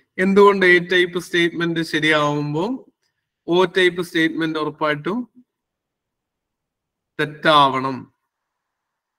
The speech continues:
അതെന്താ അങ്ങനെ? കോൺട്രഡിക്ടറി എന്ന് പറഞ്ഞാൽ ഇങ്ങനെ ആവുന്ന എന്താ? ഡിസ്ട്രിബ്യൂട്ടഡ് എന്ന് പറഞ്ഞാൽ എന്താ? അൺഡിസ്ട്രിബ്യൂട്ടഡ് എന്താ? കമ്മ്യൂണിക്കേഷനിലെ കാര്യങ്ങൾ എന്താ? എന്താ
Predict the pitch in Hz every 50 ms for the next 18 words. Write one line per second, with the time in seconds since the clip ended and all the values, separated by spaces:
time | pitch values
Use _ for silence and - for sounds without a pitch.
0 | _ _ _ _ _ _ _ _ _ _ _ _ _ _ - 233 226 233 226 214
1 | 214 214 196 185 175 175 175 175 170 156 135 123 113 - - _ - 175 175 175
2 | 175 175 175 165 165 170 170 165 165 165 165 165 160 160 156 156 156 156 151 151
3 | 147 147 151 147 147 143 143 139 139 139 135 131 123 123 120 123 117 113 110 -
4 | _ _ _ _ _ _ _ _ _ _ _ _ _ _ _ _ _ _ - 156
5 | 170 180 175 - 196 185 175 185 180 170 170 175 170 165 170 170 165 160 156 151
6 | 156 156 147 147 143 139 139 131 123 - - - - 156 185 196 190 190 185 185
7 | - 185 170 170 170 165 165 165 165 160 160 151 151 147 143 135 117 - - _
8 | _ _ _ _ _ _ _ _ _ _ _ _ - 180 175 180 185 185 185 185
9 | 180 175 185 180 175 170 - 180 170 170 170 170 165 165 170 165 160 160 165 165
10 | 165 165 160 151 151 151 147 147 135 127 - - - - _ _ _ _ _ _
11 | _ _ _ _ _ _ _ _ _ _ _ _ _ _ _ _ _ _ _ -
12 | 202 202 196 196